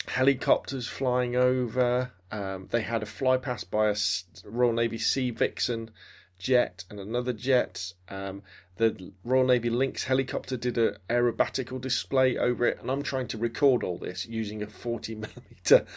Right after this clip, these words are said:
lens. You know, it, yeah, it doesn't work. Things are too far away. So I was a bit gutted about that. Um, and, you know, I, the only,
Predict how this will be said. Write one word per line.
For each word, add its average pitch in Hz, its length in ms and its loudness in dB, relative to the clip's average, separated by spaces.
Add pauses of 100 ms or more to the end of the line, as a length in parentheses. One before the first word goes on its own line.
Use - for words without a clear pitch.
(200)
lens. 117 500 4
You 104 100 -4
know, 92 80 -2
it, 110 200 -4
yeah, 113 220 0
it 104 160 0
doesn't 117 240 0
work. - 360 -2
Things 123 320 0
are 110 40 -2
too 113 280 -2
far 92 300 -2
away. 82 220 -6
So 95 240 -8 (420)
I 113 100 -2
was 113 120 0
a 117 60 2
bit 113 260 -2
gutted - 360 0
about - 280 -4
that. - 200 -8 (680)
Um, 123 440 0 (300)
and, 110 580 -2 (460)
you 117 120 -2
know, 90 160 -2 (300)
I, 117 40 0 (240)
the 135 160 4
only, 180 320 4